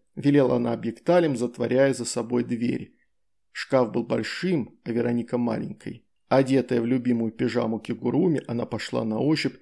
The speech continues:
все глубже и глубже, поначалу натыкаясь на разную одежду, а потом на ветки деревьев. Хотя нет, ветки деревьев – это как-то неприятно, и они сырые. Зачем ей в лес? Там дождь.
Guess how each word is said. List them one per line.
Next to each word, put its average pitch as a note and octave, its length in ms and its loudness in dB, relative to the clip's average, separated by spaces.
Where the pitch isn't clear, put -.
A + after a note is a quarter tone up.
все - 240 -6
глубже C#3 500 0
и C3 140 -4
глубже, B2+ 520 -2
поначалу C3 500 2
натыкаясь A#2+ 600 -4
на B2+ 80 0
разную A#2 380 -2
одежду, C3+ 580 0
а B2 60 -2
потом - 320 -2
на B2 100 2
ветки A#2+ 320 -4
деревьев. A#2+ 520 -2
Хотя B2+ 320 -2
нет, A#2 320 -2
ветки D3+ 320 -4
деревьев – D3+ 540 2
это D3 160 -4
как-то C#3+ 280 -4
неприятно, C#3+ 760 0
и A#2 40 -2
они A#2+ 160 -2
сырые. B2+ 540 -2
Зачем E3 400 0
ей A#2 160 0
в B2+ 80 -4
лес? A2 300 -4
Там F#3 300 -2
дождь. C3 320 -2